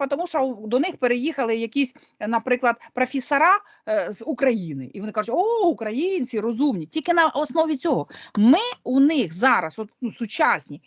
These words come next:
не заслужили ще цієї любові. Тому карта повішеного говорить про те, що нет, з наших карманчиків уже <laughs> не буде сипатися їхнє золото.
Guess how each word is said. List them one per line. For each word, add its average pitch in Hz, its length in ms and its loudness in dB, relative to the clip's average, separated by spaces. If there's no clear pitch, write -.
не 247 220 0
заслужили 294 1300 -2
ще 320 340 -4
цієї 277 580 0
любові. 233 800 2
Тому 311 600 0
карта 320 380 2
повішеного 277 800 -2
говорить 269 400 -6
про 277 140 -4
те, 311 220 -2
що 254 300 -2
нет, 320 440 2
з - 40 -10
наших 320 340 -2
карманчиків 320 840 -4
уже 277 380 0
<laughs> - 80 -4
не 285 220 4
буде 330 400 0
сипатися 247 560 -4
їхнє 214 480 -6
золото. 208 560 -2